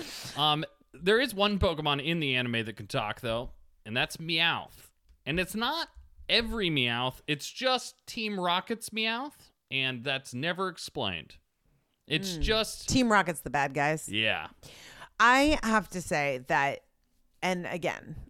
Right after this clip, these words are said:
Speaker 2: I, I know you, I, I feel like I'm offending you anytime I, like,
Speaker 1: No,
Speaker 2: critique
Speaker 1: no,
Speaker 2: this
Speaker 1: the anime
Speaker 2: thing.
Speaker 1: is all fair game.
Speaker 2: I just feel like the plot of this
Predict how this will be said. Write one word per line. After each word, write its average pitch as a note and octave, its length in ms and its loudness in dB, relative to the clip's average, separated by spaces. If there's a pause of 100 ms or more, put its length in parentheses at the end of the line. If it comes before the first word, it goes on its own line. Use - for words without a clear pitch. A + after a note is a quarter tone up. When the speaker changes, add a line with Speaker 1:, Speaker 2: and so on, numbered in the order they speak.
Speaker 2:
I, E3 180 -2
I F#3 100 2
know F3+ 180 4
you, D#3+ 240 -2 (100)
I, E3+ 180 4
I G#3 40 -2
feel B3 180 2
like B3 120 4
I'm G#3+ 80 0
offending D#3 600 -2
you C3+ 160 -2
anytime D#3 380 0
I, D3 80 4
like, A3 180 2
Speaker 1:
No, E3+ 60 0
Speaker 2:
critique D3+ 440 6
Speaker 1:
no, D3+ 60 -2
Speaker 2:
this F#3 120 6
Speaker 1:
the G3 80 8
anime C4 240 8
Speaker 2:
thing. G#3+ 260 10
Speaker 1:
is E3+ 160 6
all D#3 220 4
fair C3+ 260 2
game. F#2+ 380 -2
Speaker 2:
I C4 120 8
just D#4 280 2
feel C#4+ 200 6
like A3 460 6 (460)
the G3+ 200 2
plot A#3 840 -2 (100)
of F#3 320 2
this G#3 540 2